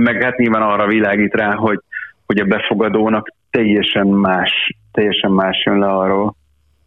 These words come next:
hogy, ö, hogy mit rakunk le az asztalra, mint nekünk. Tehát, hogy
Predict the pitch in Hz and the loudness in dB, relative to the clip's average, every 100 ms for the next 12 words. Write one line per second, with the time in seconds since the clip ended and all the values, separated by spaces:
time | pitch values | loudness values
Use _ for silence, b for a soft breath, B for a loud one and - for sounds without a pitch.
0 | _ - 95 90 98 95 98 104 107 104 | _ -4 -2 0 0 0 0 2 2 0
1 | - 104 107 104 104 104 101 101 101 - | 0 0 0 0 0 0 0 -2 -4 -4
2 | 104 104 107 107 110 104 98 92 95 _ | -2 0 2 2 0 0 0 0 -2 _
3 | - 95 98 - 107 | -4 -2 -2 -4 -6